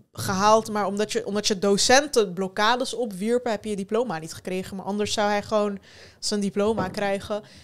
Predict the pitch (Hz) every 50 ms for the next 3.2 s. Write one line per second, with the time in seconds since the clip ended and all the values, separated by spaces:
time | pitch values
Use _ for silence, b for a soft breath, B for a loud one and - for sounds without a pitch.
0 | B B B 196 208 208 202 - 196 214 226 226 226 226 208 202 202 202 190 196
1 | 185 202 - 226 226 226 - 190 185 185 185 185 - 202 196 190 196 175 175 180
2 | 175 175 175 180 180 - 247 214 165 - - - _ _ _ 175 175 180 - -
3 | - - _